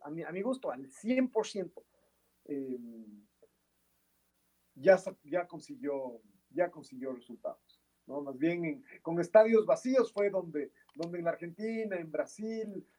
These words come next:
no le fue bien. Después en, en, en Uruguay, ahí, ahí había un estadio, digamos, eh, con un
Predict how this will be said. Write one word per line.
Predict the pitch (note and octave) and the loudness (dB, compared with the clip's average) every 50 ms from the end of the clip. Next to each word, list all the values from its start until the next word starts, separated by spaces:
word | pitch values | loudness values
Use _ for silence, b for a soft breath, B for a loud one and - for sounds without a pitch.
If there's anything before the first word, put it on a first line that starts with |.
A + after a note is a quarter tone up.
| _ - | _ -4
no | D3+ F3+ F3+ | -2 -2 0
le | E3+ F3 | -2 -2
fue | - E3 E3+ | -2 -2 -2
bien. | F#3 G#3+ A#3 A#3+ A3 F3+ | 2 2 2 2 2 -2
Después | - - - A3+ A3 A3 | -8 0 2 2 2 2
en, | A3 G#3 G3+ | 0 -6 -8
en, | G3+ G3+ G3+ G#3 G#3+ | -8 -8 -8 -8 -8
en | G#3+ A3 A3+ | -8 -4 -2
Uruguay, | A#3 A#3 A#3+ C4 C#4 C#4+ C#4 | -2 4 8 8 8 8 8
ahí, | B3+ C4 C4+ - C4 | 4 0 -2 -2 -2
ahí | B3 A#3 C4 C4+ C4 | -2 -2 0 2 2
había | B3 A#3+ A#3+ A#3+ A#3+ A3+ | 2 2 2 2 4 4
un | A3 A3 A3 G#3+ | 4 4 2 -2
estadio, | G3+ F#3+ - - G3 F#3+ F#3+ F#3+ F#3 F3 D#3+ C#3+ C#3 C3+ C3+ | -10 -6 0 2 2 2 2 0 -2 -2 -2 -4 -6 -8 -12
digamos, | D3+ D3 E3 E3 E3+ E3 D#3+ D3 - - - - - C3 B2 A#2+ A2+ G#2 _ _ _ _ _ _ _ _ _ _ _ _ _ _ - | -12 -10 -8 -8 -8 -10 -16 -20 -20 -20 -20 -20 -20 -20 -20 -20 -20 -20 _ _ _ _ _ _ _ _ _ _ _ _ _ _ -16
eh, | C#3 C#3 C3+ C3+ B2+ A#2+ A#2 - | -14 -12 -12 -12 -12 -14 -16 -12
con | - C#3+ C#3 C#3+ C#3+ D3+ | -10 -8 -8 -6 -6 -4
un | D#3+ E3 E3 D#3 D3+ D3 C3+ B2+ B2+ B2 A#2+ A#2 A2+ A2 G#2+ | -4 -4 -4 -4 -6 -8 -8 -10 -12 -14 -14 -16 -18 -20 -20